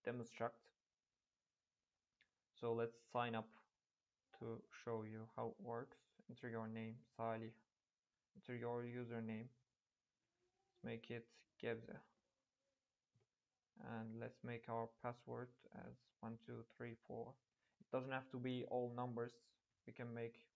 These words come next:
one two three four A B C. Let's make it that way. And if you press, uh, minus, uh, from the keyboard, it reveals the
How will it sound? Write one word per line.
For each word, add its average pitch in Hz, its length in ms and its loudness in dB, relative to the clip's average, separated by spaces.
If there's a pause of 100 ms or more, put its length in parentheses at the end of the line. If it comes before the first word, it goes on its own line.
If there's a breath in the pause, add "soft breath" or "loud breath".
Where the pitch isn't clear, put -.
(100)
one 117 160 -4
two 120 140 -6
three 123 340 -2
four 117 340 2
A - 120 -4
B 117 160 -4
C. 120 280 -4 (1080)
Let's - 120 -12
make 117 180 -2
it - 120 -20
that 113 160 4
way. 113 220 -4 (640)
And 123 120 -2
if 123 200 -6
you 131 320 2 (100)
press, 127 420 4
uh, 117 200 6
minus, 123 420 2 (500)
uh, 90 140 2 (100)
from 120 200 0
the 123 60 0
keyboard, 123 400 2 (180)
it 190 80 -8 (320)
reveals 123 520 -2
the 120 220 2